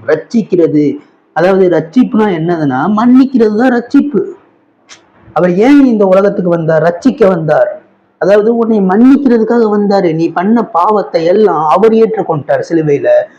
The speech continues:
உன்னை வந்து நீதிமான் ஆக்கி விட்டார். So, அதற்காகத்தான் இவர் இந்த பூமிக்கு வந்தார், இந்த உலகத்திற்கு வந்தார். So, அவர் மன்னிக்கிறதுல ரொம்ப, ரொம்ப அழகுள்ளவராக இருக்கிறார். அவர் நீ எவ்வளவு பெரிய பாவம் பண்ணியிருந்தாலும் பரவாயில்ல, நீ எவ்வளவு பெரிய பாவியா இருந்தாலும் பரவாயில்ல,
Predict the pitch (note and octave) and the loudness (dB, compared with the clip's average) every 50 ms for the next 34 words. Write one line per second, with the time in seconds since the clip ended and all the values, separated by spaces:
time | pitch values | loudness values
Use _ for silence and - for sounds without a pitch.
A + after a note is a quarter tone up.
0 | _ _ _ _ _ F3+ G3+ G#3+ A3 A3 G#3 G3+ F#3+ G3+ G3+ G#3 F#3+ G#3 A3 A3+ | _ _ _ _ _ 0 0 2 2 0 0 0 0 0 -2 0 0 0 0 0
1 | G#3 G3+ G3+ F3 E3 D3+ C#3+ C#3+ C#3+ - D3 C3+ C3 B2 - - A#2+ A#2+ B2 - | 0 0 -2 -2 -2 -2 -4 -6 -6 -6 -6 -6 -6 -4 -2 -4 -4 -4 -6 -12
2 | _ _ _ _ _ _ _ A#3+ A#3 A#3+ A#3 D#3+ E3+ F#3+ G#3 G#3 G#3 A3+ G#3 G#3 | _ _ _ _ _ _ _ 4 4 4 4 4 2 2 2 2 2 2 2 2
3 | G3+ G3+ A3 G#3+ A3 G3+ F#3 F3 E3+ D#3+ E3 D#3+ D#3 E3+ F#3+ G3 F#3+ F3+ F3 - | 2 0 -2 -2 -2 -2 -2 -2 -2 0 -2 -2 -2 0 0 0 0 -2 -4 -2
4 | F#3 E3 D3+ D3 D3+ D#3 D#3 E3+ F3 F3 E3+ D#3+ D3+ D3 D3 D#3 E3+ E3+ E3 - | -2 -2 -2 -2 -4 -4 -2 -2 -2 -2 -2 -2 -2 -2 0 0 0 -2 -2 -2
5 | - D3+ D3 - D3+ C#3+ D3 D3+ D#3 D#3+ D#3 D#3 D#3+ D#3+ D#3+ D#3 - - _ _ | -6 -6 -6 -4 -4 -4 -2 -2 -4 -4 -2 -2 0 0 -2 -4 -8 -14 _ _
6 | _ _ _ _ _ _ _ _ - A3 G#3+ G#3+ G#3+ G#3 G3+ G3+ F#3 F3+ F#3 G3 | _ _ _ _ _ _ _ _ 2 2 4 6 4 4 4 2 0 0 0 2
7 | A#3+ B3+ C4 B3+ - A3+ G3+ F#3 F3+ F#3 A3 A#3 G3+ G#3 G#3+ G#3+ B3+ B3+ A#3 A3+ | 2 4 4 4 2 0 0 0 0 0 0 0 0 -2 -2 -2 0 0 0 0
8 | C4 D4 D#4 - - F3 F3+ A3+ B3+ C4 A3 A#3+ B3 B3 B3 B3 A#3+ A3+ A#3 A#3 | -2 -4 -4 -4 -4 -2 0 0 0 0 2 2 2 2 2 2 2 0 0 2
9 | A#3 A3 G#3 G#3 G#3 G3 - - G#3+ G3+ G3+ F#3+ E3+ D3+ D#3 D#3+ D3+ D#3 D#3+ D#3+ | 2 2 0 0 -4 -6 -4 0 0 2 2 2 0 0 0 -2 -2 -4 -4 -2
10 | D#3 D#3+ E3+ F#3 G#3 A#3+ C4 C4 C4 B3+ B3+ A3+ G#3 G3+ F#3 - - E3+ F#3 G#3+ | 0 0 0 0 0 0 2 2 2 2 2 0 2 2 0 -2 0 -2 -2 0
11 | A#3 A#3+ A3+ A3 G3+ F#3+ F#3 F3+ F3 F3 F3 F#3 F3+ F3+ F3 D#3+ D#3 D#3 D3+ C#3 | 0 0 0 0 -2 -2 -2 -4 -4 -2 -4 -4 -4 -2 -2 0 0 0 0 -2
12 | D3 D3+ C#3+ D3+ D#3+ E3 G3+ B3 B3+ B3+ B3 B3 - F#3+ F#3+ F3 D#3+ - - F#3+ | -2 -2 -2 -2 -2 0 0 0 2 2 2 2 0 0 0 0 -2 0 2 2
13 | G3+ B3 C4 B3 A#3 A3+ G#3+ G#3 F#3+ G3 F#3+ G3 G3 G3+ - F#3 F#3 F3 E3+ D#3+ | 2 4 2 2 2 2 2 2 0 0 0 -2 -2 -2 -2 -2 -2 0 0 0
14 | D3 | 0